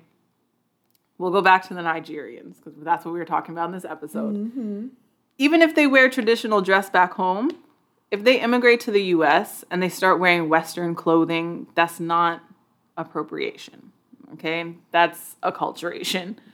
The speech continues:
Speaker 1: <laughs>
Speaker 2: Right.
Speaker 1: And so acculturation has also been described by the anthropologist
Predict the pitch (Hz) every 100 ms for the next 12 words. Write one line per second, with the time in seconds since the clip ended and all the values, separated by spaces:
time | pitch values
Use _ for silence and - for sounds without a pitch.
0 | _ _ _ _ 285 - 311 - 294 180
1 | 160 135 131 _ _ _ _ _ _ 220
2 | 247 233 233 277 277 220 220 214 196 -
3 | 175 180 160 170 160 156 - 156 151 151
4 | - 147 147 - 160 156 - 147 147 147